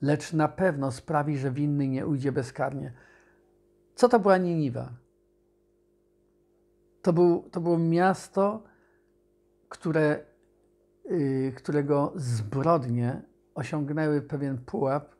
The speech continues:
i po prostu to było miasto do skasowania, do kasacji. Całe społeczeństwo miało być skasowane.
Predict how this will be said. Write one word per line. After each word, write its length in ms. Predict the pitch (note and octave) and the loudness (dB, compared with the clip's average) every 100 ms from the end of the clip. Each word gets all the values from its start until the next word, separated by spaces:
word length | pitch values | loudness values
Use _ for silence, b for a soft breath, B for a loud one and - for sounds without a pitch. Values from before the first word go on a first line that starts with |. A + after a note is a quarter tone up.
| b b b b b b _ _ - | b b b b b b _ _ -10
i 80 | F#3+ | -6
po 120 | E3+ | -4
prostu 340 | G3 D3+ - | -2 -4 -6
to 100 | E3+ | -8
było 200 | D#3+ D#3+ | 0 2
miasto 420 | D#3 E3+ D3+ - D3+ | 2 0 -2 -2 -2
do 140 | C#3+ | -2
skasowania, 680 | - D#3+ A#2+ D3+ C#3 B2+ C#3 | -6 -8 -6 -6 -6 -4 -4
do 100 | E3 | -4
kasacji. 600 | E3+ D#3+ B2 - D#3 - _ _ _ _ _ _ _ | -2 -2 -4 -8 -20 -20 _ _ _ _ _ _ _
Całe 320 | - F#3 F3 | 2 4 4
społeczeństwo 580 | - D#3 C#3 E3 B2+ D#3 | 2 -4 -4 -4 -6 -6
miało 220 | C#3+ C3+ | -4 -2
być 200 | B2+ B2+ | -4 -8
skasowane. 680 | - C#3 A#2+ - C3+ C3+ D#3 | -6 -6 -6 -8 -10 -10 -14